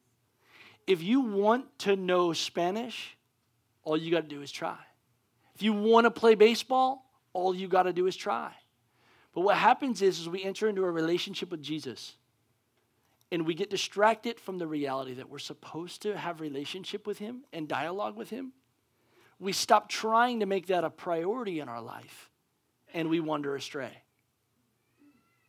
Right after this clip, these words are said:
The priority is that, like, listen, there is probably no greater honor on earth than God speaking to your soul.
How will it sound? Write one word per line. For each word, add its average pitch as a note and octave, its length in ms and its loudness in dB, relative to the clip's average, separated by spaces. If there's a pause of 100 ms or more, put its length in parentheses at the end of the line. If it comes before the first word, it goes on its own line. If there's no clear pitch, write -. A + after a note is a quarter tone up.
(160)
The - 60 -14
priority G3+ 600 -4
is D3 180 -10
that, C3 280 -8 (680)
like, E3 260 -4
listen, E3+ 380 -4 (2250)
there F#3+ 280 -6
is A#3+ 140 -6
probably E3+ 800 -6
no D3 380 -2
greater D#3+ 560 -2
honor D3 420 -8
on A#2+ 240 -10 (160)
earth A#2+ 560 -14 (720)
than B2+ 420 -14 (160)
God B2 400 -4 (640)
speaking D3+ 800 -12
to C#3+ 140 -16
your A#2+ 180 -16
soul. A2+ 580 -10